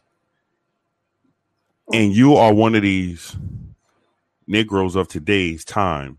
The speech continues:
who says Donald Trump is a racist, right? By that logic,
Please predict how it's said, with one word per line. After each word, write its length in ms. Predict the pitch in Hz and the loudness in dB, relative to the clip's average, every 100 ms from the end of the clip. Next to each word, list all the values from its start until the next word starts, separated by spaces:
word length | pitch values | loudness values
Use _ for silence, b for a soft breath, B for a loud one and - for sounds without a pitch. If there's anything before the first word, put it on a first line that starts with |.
| _ | _
who 120 | 104 92 | -10 -8
says 360 | - 82 78 | -4 -4 -4
Donald 320 | 71 92 92 - | -2 -2 -4 -8
Trump 240 | 92 76 | -8 -8
is 100 | 71 | -10
a 60 | 78 | -2
racist, 500 | 95 82 - - _ _ _ _ _ - | -2 -2 -12 -20 _ _ _ _ _ -2
right? 240 | 90 113 _ _ _ _ _ _ _ _ _ _ _ _ _ _ _ _ _ _ _ _ _ _ _ _ _ _ _ _ _ _ _ _ _ _ _ | 0 0 _ _ _ _ _ _ _ _ _ _ _ _ _ _ _ _ _ _ _ _ _ _ _ _ _ _ _ _ _ _ _ _ _ _ _
By 240 | 82 107 | 2 2
that 240 | 117 165 156 | 4 4 6
logic, 540 | 147 139 98 76 - | 6 4 2 -6 -10